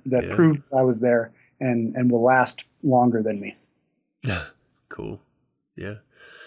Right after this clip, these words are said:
Speaker 2: Well, I, I am obviously very, very grateful for you doing it, but I was kinda curious, what made you want to, uh, create the, the Wolf's Hook cufflink?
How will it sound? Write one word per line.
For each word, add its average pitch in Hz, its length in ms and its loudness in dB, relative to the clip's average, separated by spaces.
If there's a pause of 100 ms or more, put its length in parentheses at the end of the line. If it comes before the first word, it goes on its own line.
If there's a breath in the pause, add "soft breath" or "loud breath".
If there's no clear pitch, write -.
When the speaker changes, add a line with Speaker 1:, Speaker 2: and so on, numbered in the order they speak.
(400 loud breath)
Speaker 2:
Well, 139 180 2 (560)
I, 147 200 -2 (800 loud breath)
I 131 120 -2
am 120 120 -4
obviously 123 500 -2
very, 110 360 -2
very 101 280 -6
grateful 117 460 -6
for 110 240 -8
you 101 120 -8
doing 147 380 2
it, - 140 -8
but 135 100 -4
I 175 100 0
was 156 340 -4 (220)
kinda 104 240 -10
curious, 107 500 -8 (640 loud breath)
what 165 260 0
made 165 300 -4
you 156 220 -2
want 139 400 -4
to, 139 300 -2 (100)
uh, 123 300 0
create 143 680 -6
the, 120 420 -6
the 135 160 -8
Wolf's 143 240 -6
Hook 147 140 -8
cufflink? - 520 -12